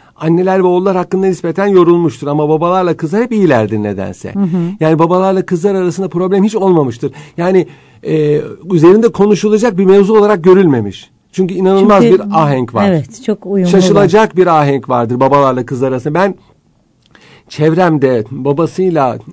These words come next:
Speaker 1: iyi olmayan bir kız görmedim veya kızıyla iyi olmayan baba görmedim. Ama diğeri, yani baba oğlu, baba, e, anne oğlu, anne kızı, bunun arasında problemli, e, irtibat olanlar çok. Ama babalarla kızlarda böyle değil.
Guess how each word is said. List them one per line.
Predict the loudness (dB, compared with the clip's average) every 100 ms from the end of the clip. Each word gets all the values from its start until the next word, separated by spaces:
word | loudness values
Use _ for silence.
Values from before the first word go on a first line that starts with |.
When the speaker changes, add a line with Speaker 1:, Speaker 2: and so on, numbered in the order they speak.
| _
Speaker 1:
iyi | -2 -2
olmayan | 0 -2 -2 0
bir | -2
kız | -2 -4
görmedim | 0 0 0 -2 -4
veya | -4 -6
kızıyla | -6 -2 0
iyi | 2
olmayan | 0 -2 -4
baba | -2 -2
görmedim. | -2 -2 -2 -6 -12 -18 -20 -10
Ama | -2 -2 -2 -8 -10
diğeri, | 2 6 6 4 2 _ _
yani | -8 -6 -8 -12 _ _ _ -20 -20
baba | -8 -4 0
oğlu, | 2 2 0 0 -2 -4 _
baba, | -8 -4 -6
e, | -8 _ -20 -20 -20 -20 -20 -14
anne | -6 0 0 2
oğlu, | 0 -2 -4 -6
anne | -4 -6 -6
kızı, | -8 -6
bunun | -4
arasında | -2 -2 -4 -4 -4 -6 -8
problemli, | -6 -2 -2 0 0 -2 -6 _ _ _
e, | -20 -12 -6
irtibat | -4 -4 -4 -4
olanlar | -4 -4 -4 -4
çok. | -2 -2 -4 _ _ -6
Ama | -2 2
babalarla | 4 4 4 4
kızlarda | 2 0 2 2 4
böyle | 4 4 4
değil. | 2 -4